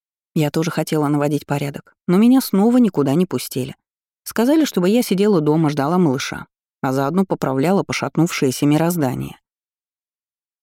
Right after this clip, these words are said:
Вскоре я вернула телепорты еще и в Урату.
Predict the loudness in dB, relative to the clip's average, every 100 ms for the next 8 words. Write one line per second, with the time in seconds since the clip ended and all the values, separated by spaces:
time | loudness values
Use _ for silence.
0 | _ -16 -2 2 4 4 4 4 2 2
1 | 0 0 0 -2 0 -2 2 2 2 0
2 | 0 -4 -8